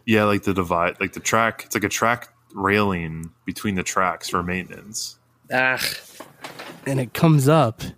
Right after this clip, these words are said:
Speaker 3: 'cause it's just, like, a handrail in between the two for the whole helix, but then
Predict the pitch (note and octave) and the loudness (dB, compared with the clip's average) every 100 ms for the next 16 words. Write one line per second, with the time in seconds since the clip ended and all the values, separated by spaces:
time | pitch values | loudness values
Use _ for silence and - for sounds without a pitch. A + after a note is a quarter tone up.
0 | _ - - D3+ C#3 B2+ - E3 - E3+ | _ -20 -4 0 2 0 2 2 4 2
1 | D3+ C#3 A#2+ D#3 D#3+ D#3+ C#3 C3 B2 B2 | 2 0 2 4 4 4 4 2 2 2
2 | B2 - D3 C3 - D#3 D3 C3 - C3 | -2 2 2 2 4 6 6 4 2 2
3 | B2+ A#2+ B2+ - C#3 B2 C3+ B2+ D#3 D3 | 4 2 -2 -4 -2 0 0 0 0 0
4 | A#2 - - B2 B2+ B2 B2 | -2 -6 -8 -4 0 0 0